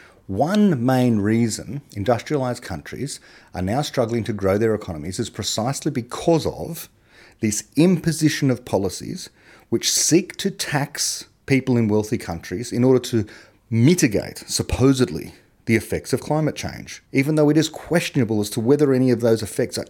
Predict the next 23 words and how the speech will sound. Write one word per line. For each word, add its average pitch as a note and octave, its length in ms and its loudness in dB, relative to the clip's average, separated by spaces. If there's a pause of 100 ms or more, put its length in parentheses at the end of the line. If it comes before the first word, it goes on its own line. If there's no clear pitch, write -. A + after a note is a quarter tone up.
actually D#3+ 420 2
occurring G#2+ 460 2
now, E2 240 -4 (260)
actually C#3+ 340 -2
need C#3 320 4
to A#2+ 60 -4
be A2+ 120 4
mitigated F2+ 520 0
right D#2 200 -6
now. D#2 300 -12 (380)
Are F#2 160 -4
the D#3+ 80 0
sea C3 220 2
levels D3 320 4
rising G#2 360 2
to D3+ 100 2
a D3+ 60 2
point A#2 260 -2
where A2+ 80 0
they're A#2 120 2
flooding G#2 380 0
inland G#2 360 0
areas? C#3+ 400 -2